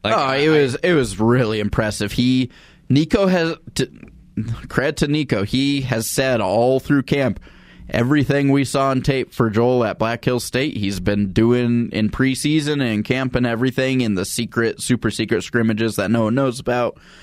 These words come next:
Speaker 2: He was doing it. He did it again Monday night.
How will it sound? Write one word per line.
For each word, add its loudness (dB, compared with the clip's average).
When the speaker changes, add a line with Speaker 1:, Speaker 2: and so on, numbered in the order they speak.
Speaker 2:
He 2
was 2
doing 4
it. 0
He -2
did 0
it 2
again 0
Monday 2
night. -2